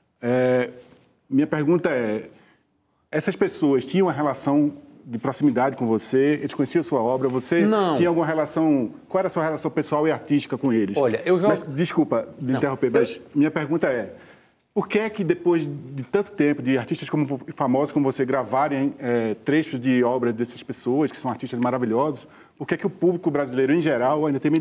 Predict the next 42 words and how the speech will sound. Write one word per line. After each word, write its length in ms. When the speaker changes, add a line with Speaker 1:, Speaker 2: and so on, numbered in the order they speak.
Speaker 1:
muita 180
dificuldade 720
de 60
reconhecer 440
o 60
valor, 480
a 60
importância 560
desses 400
artistas? 500
Não 140
os 100
artistas 460
de 200
uma 80
maneira 240
genérica, 400
mas 140
com 120
nome. 360
José 180
Vicente 200
da 80
Paraíba, 480
Passarinho 380
do 60
Norte. 480
É, 160
por 160
que 120
é 20
que 120
a 60
gente, 540
como 180
sociedade, 840
ainda 260
tem 140
tanta 240
dificuldade 440
de 60
reconhecer 840